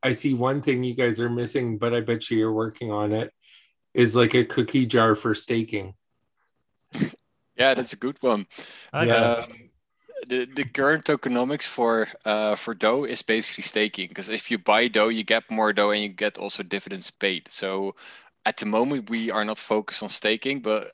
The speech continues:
Speaker 2: I, I do take that suggestion. It would be fun to have, like, a, or a cookie jar or, uh, a glass of milk where you, you dip it and you, then you have staked it. Yeah.
Speaker 1: <laughs> Yeah.
Speaker 2: Yeah.
Speaker 1: Or you
Speaker 2: It's
Speaker 1: could make it even the oven, eh?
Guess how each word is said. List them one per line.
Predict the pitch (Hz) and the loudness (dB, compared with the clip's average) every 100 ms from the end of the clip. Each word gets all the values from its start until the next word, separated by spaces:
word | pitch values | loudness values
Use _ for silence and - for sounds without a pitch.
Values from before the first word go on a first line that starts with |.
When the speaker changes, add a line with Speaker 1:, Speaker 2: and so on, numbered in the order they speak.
| - | -6
Speaker 2:
I, | 107 98 | -4 -2
I | 117 | -2
do | 110 117 | -2 -4
take | - 117 | 0 0
that | 107 | -2
suggestion. | 104 101 101 104 - 98 92 - | -6 -4 -2 -2 -4 -6 -10 -8
It | 110 101 | -8 -8
would | 101 120 | -10 -12
be | 113 110 | -8 -10
fun | - 113 101 | -4 -4 -2
to | 98 | -4
have, | 104 - | -4 -2
like, | 101 98 | -2 -2
a, | 101 98 | -6 -6
or | 90 98 | -8 -8
a | |
cookie | 101 135 127 | -8 -10 -4
jar | 127 127 120 120 | 2 6 6 6
or, | 107 104 104 98 98 | 4 4 4 2 0
uh, | 98 104 104 98 92 | 0 0 0 -2 -4
a | |
glass | 107 113 - | -2 0 0
of | 117 | -4
milk | 107 117 110 | -2 -2 -2
where | 113 | -4
you, | 107 120 | -4 -8
you | 107 107 | -8 -8
dip | 98 117 - | -2 -2 -2
it | 110 | -4
and | 107 107 | -4 -4
you, | 104 104 | -4 -4
then | 104 | -4
you | 101 | -2
have | 104 - | -4 -4
staked | - - 104 110 - | -4 -2 -2 -2 0
it. | 113 - | 2 2
Yeah. | 107 110 - | 2 0 -2
Speaker 1:
<laughs> | 139 - | -12 -2
Yeah. | 117 120 107 104 - _ - | 0 2 -2 -10 -18 _ -8
Speaker 2:
Yeah. | 104 107 - _ _ - | -6 -6 -12 _ _ 0
Speaker 1:
Or | 160 | 8
you | 156 | 8
Speaker 2:
It's | 151 | 10
Speaker 1:
could | 165 131 | 6 6
make | 139 147 | 4 6
it | 143 147 | 8 8
even | 135 139 123 | 6 6 6
the | |
oven, | 123 120 127 110 110 | 6 6 4 2 2
eh? | 120 | 0